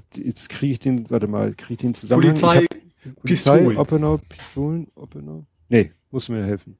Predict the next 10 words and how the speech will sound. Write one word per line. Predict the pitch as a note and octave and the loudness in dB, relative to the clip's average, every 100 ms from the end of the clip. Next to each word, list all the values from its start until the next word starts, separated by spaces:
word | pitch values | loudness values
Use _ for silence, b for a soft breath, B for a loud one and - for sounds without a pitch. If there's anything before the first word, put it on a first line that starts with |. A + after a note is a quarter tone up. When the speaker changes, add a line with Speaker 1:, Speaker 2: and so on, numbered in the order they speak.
| _ | _
Speaker 2:
Da | D3 E3 | -4 0
hat | F#3 G3+ | 0 2
doch | G3 - | 0 -2
ein | E3 D#3+ | -4 2
Mensch | D3+ F#3+ - | 2 2 -4
von | - E3+ D3+ | -2 0 0
den | C#3+ | 0
Polizisten | D#3 D3 - E3 - | 0 0 0 -6 -4
die, | D#3+ | -4
die | C3 | -4